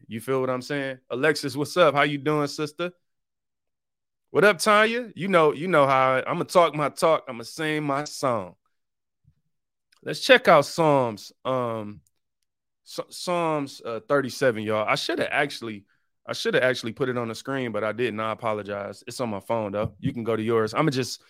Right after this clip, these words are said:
ro-, read through a couple scriptures. I ain't reading the whole thing. When you start at verse three,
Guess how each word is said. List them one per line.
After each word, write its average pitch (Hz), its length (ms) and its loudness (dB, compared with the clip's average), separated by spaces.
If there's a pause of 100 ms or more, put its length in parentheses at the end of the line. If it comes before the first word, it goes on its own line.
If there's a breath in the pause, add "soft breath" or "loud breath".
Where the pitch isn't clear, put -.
(260 soft breath)
ro-, 131 300 6
read 131 320 -2
through 123 140 2
a 107 40 2
couple 113 300 0
scriptures. 110 400 -6
I 127 160 0
ain't 117 80 -4
reading 113 180 -6
the 110 80 -4
whole 110 160 0
thing. 113 340 -4 (340 soft breath)
When 120 140 -2
you 143 60 2
start 175 300 6
at 139 140 6
verse 127 720 4
three, 135 420 0